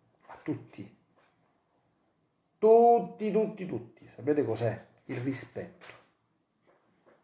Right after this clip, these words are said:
Noi non possiamo mancare di rispetto verso nessuno, non è mai lecito insultare il prossimo, offenderlo,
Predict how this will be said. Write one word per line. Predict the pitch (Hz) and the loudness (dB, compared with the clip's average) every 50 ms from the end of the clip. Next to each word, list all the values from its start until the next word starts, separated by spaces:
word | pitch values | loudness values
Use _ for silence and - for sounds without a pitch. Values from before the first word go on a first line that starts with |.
| _ _ _ _ - - - - - _ _ _ _ _ _ _ - | _ _ _ _ -20 -20 -20 -20 -20 _ _ _ _ _ _ _ 0
Noi | 156 190 208 | 2 4 4
non | 208 | 6
possiamo | 175 185 180 180 190 190 180 | 4 4 4 6 8 8 8
mancare | 175 170 156 - 175 170 165 160 | 8 6 4 4 6 6 6 6
di | 160 | 6
rispetto | 160 156 156 - 180 175 170 175 170 156 | 4 2 2 0 0 0 0 0 -2 0
verso | 143 139 139 - - 143 | 2 0 0 -2 -4 -8
nessuno, | 135 123 - - 160 156 131 123 | -8 -8 -8 -8 -6 -6 -4 -4
non | 127 127 135 | -4 -4 -4
è | 139 | -4
mai | 143 151 165 170 170 160 160 | -2 0 2 4 4 4 4
lecito | 170 165 - - - 123 110 117 | 4 4 2 0 -4 -8 -8 -6
insultare | 113 113 110 110 - - 113 113 110 - - 127 117 113 110 110 | -8 -8 -8 -10 -12 -12 -12 -12 -12 -8 -4 -2 -2 -2 -2 -4
il | 104 101 | -8 -10
prossimo, | - - 110 101 - - - - - - - - | -10 -10 -10 -8 -8 -8 -8 -8 -10 -14 -14 -12
offenderlo, | 117 117 - - - - 139 135 123 113 104 104 101 101 90 95 98 95 - - | -10 -10 -10 -8 -4 -2 -2 -2 -2 -6 -8 -8 -10 -10 -8 -8 -10 -10 -12 -14